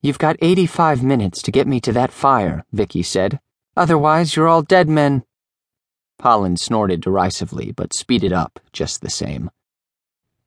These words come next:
Manwaring eased his seat back, careful not to intrude on Vicky's leg space, and closed his eyes to think about the coming story and how he'd approach it.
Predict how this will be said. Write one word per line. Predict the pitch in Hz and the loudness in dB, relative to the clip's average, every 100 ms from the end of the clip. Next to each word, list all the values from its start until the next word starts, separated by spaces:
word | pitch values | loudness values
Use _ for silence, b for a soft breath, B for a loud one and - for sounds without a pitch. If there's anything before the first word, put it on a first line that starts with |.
| _ _ | _ _
Manwaring | 151 180 185 143 127 117 | 0 2 4 4 4 2
eased | 127 127 - | 2 0 -2
his | 117 | -6
seat | - 120 - | -4 -4 -4
back, | - - - _ _ - | -8 -8 -12 _ _ -8
careful | 95 87 87 | -6 -4 -4
not | 80 | -4
to | - | -4
intrude | 90 90 104 98 | -4 -2 -2 0
on | 87 82 | 0 -2
Vicky's | 92 85 85 | -2 -4 -4
leg | 92 101 98 | -2 -2 -4
space, | - 90 - - - | -8 -8 -8 -10 -6
and | 95 | -6
closed | - 131 135 - | 0 0 0 0
his | 127 117 | 0 2
eyes | 104 - - | 0 0 -8
to | - - | -12 -6
think | 95 | -4
about | 90 87 | -2 -4
the | 85 - | -6 -6
coming | 101 95 87 | -4 -2 -4
story | - 120 92 73 - | -2 0 0 -2 -6
and | 82 | -6
how | 85 92 | -4 -4
he'd | 90 | -6
approach | 85 - 120 - | -4 -2 -2 -2
it. | - - | -8 -8